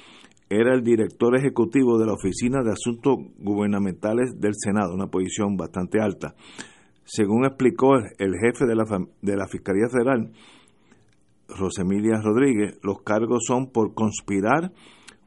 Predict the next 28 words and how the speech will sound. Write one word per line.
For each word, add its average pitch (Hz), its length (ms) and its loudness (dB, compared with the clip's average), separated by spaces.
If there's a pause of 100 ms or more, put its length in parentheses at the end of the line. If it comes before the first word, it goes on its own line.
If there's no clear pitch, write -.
(120)
para 101 240 2
defraudar 104 880 0
usando 120 520 0
medios 117 380 2
electrónicos 117 640 0
interestatales, 117 840 0 (400)
hurto 139 400 4
de 117 320 4
identidad 110 760 2
agravado 117 680 0 (440)
y 120 120 2
lavado 123 480 4
de 127 160 4
dinero 120 460 2 (100)
por 104 160 0
el 104 100 -2
uso 113 240 2
de 117 140 2
transacciones 110 720 -4
con 95 340 -4
dinero 104 380 0
obtenido 113 600 2
a 92 100 -4
través 95 280 0
de 107 80 0
un 117 120 2
esquema 113 360 0
de 107 80 0